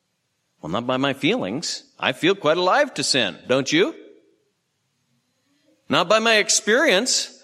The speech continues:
I look at my life and I think, <laughs> "There's a long way to go." How do I know that I died to sin?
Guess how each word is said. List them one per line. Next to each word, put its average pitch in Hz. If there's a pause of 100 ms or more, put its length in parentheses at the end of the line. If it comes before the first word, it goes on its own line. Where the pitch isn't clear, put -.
I 135
look 180
at 180
my 151
life 170
and 147
I 123
think, 113 (260)
<laughs> 135 (1200)
"There's 85
a 80
long 92
way 120
to 120
go." 139 (960)
How 294
do 311
I 302
know 254
that 185
I 196
died 190
to 202
sin? 196